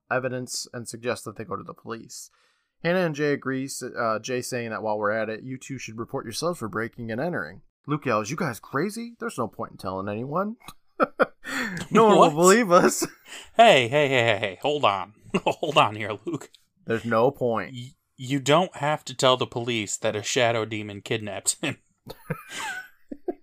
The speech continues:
Speaker 2: His dad is gone at sea, and there's no one to report him missing. You can just say, "Hey, this guy's missing," and let them do what they do.
Speaker 1: There's
Speaker 2: If
Speaker 1: no
Speaker 2: they don't help,
Speaker 1: point.
Speaker 2: if, <laughs> if they don't help, then they don't help.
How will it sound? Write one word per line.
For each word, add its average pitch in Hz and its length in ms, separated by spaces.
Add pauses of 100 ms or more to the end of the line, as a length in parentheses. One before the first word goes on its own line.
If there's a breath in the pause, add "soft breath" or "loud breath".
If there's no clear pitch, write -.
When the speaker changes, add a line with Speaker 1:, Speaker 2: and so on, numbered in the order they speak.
Speaker 2:
His 143 180
dad 170 320
is 143 160
gone 143 320
at 156 180
sea, 113 580
and 131 160
there's 131 180
no 131 240
one 151 280
to 139 100
report 127 440
him 113 160
missing. 120 380 (240)
You 139 140
can 180 200
just 175 240
say, 160 260
"Hey, 139 500 (640 soft breath)
this 117 300
guy's 143 380
missing," 113 580 (680)
and 123 180
let 147 200
them 143 220
do 139 180
what 131 200
they 123 120
do. 117 380 (340 soft breath)
Speaker 1:
There's 135 140
Speaker 2:
If 131 100
Speaker 1:
no 143 100
Speaker 2:
they 123 60
don't 143 340
help, 208 340 (160)
Speaker 1:
point. 151 140 (380)
Speaker 2:
if, 147 180 (140)
<laughs> - 120
if 196 220
they 190 160
don't 165 320
help, 131 320 (160)
then 143 260
they 147 120
don't 139 300
help. 110 300